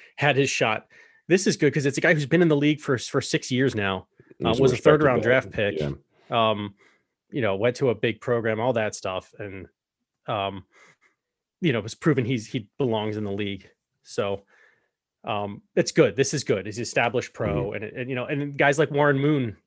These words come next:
Speaker 1: I don't know if, if you saw his comments.
Speaker 2: I didn't.
Speaker 1: Um, but they were along the lines of, "I played with guys who were gay,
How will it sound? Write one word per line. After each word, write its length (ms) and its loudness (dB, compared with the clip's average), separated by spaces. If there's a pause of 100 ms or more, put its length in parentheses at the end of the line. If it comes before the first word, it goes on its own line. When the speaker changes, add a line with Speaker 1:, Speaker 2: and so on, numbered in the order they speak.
(120)
Speaker 1:
I 60 -4
don't 100 2
know 60 4
if, 160 -4
if 160 -8
you 100 -4
saw 260 0
his 160 -2
comments. 540 -8 (100)
Speaker 2:
I 80 4
didn't. 360 2 (280)
Speaker 1:
Um, 320 -2
but 160 0
they 100 4
were 360 2
along 340 -4
the 60 2
lines 260 0
of, 360 -4 (1120)
"I 160 2
played 320 2
with 140 4
guys 280 0
who 80 -2
were 160 0
gay, 400 -4